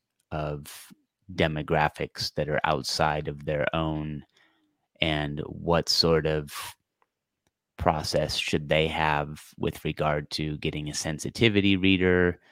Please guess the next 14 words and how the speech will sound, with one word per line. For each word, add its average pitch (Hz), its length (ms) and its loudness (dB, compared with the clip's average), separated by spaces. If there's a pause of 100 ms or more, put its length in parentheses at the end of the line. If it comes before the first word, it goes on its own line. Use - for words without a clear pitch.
(480)
or 76 720 -2 (880)
just 92 480 -4
doing 85 680 2 (920)
more 104 400 6
research 95 760 4
than, 80 580 -2 (340)
than 85 220 2
what 73 140 -2
you 85 100 -2
might 82 240 -4
see 80 340 -4
on 78 380 -8 (100)
T 85 220 -4
V 76 400 -4